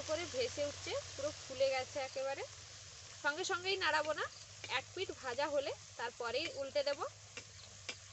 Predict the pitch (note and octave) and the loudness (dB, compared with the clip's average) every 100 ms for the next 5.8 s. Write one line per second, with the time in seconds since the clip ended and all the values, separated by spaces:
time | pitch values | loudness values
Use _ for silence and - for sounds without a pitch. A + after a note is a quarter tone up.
0 | - - - - - - - - - - | -16 -16 -14 -14 -14 -14 -12 -12 -14 -16
1 | - - - - - - - - - - | -16 -16 -16 -16 -16 -16 -18 -18 -18 -18
2 | - - - - - - - - - D#4 | -16 -16 -16 -16 -16 -16 -16 -10 -6 -2
3 | - A4 E4 D#4+ E4 F4+ F4 D4+ C#4+ F4 | 4 4 4 4 4 2 4 4 6 4
4 | D4+ C#4 D4 C#4 - F#4 D5+ - - - | 8 8 8 6 4 0 0 -2 -14 -16
5 | - - - - - B3+ D4 | -16 -16 -14 -14 -8 -6 -4